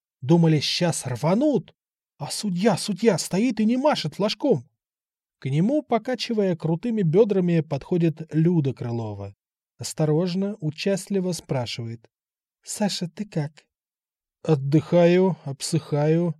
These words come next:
Нормально. Что с ногой?» «Перелома нет, просто сильно подвернул. Связки потянул или порвал. С месяц попрыгает с костылём».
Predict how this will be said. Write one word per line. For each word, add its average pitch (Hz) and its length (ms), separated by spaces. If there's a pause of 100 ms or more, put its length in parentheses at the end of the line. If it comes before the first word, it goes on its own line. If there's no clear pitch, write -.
(520)
Нормально. 160 840 (400)
Что - 260
с - 100
ногой?» 147 520 (760)
«Перелома 247 560
нет, 180 460
просто 202 340
сильно 214 400
подвернул. 160 640 (460)
Связки 220 520
потянул 208 580
или 180 160
порвал. 139 600 (400)
С - 180
месяц 247 440
попрыгает 185 540
с - 40
костылём». 139 640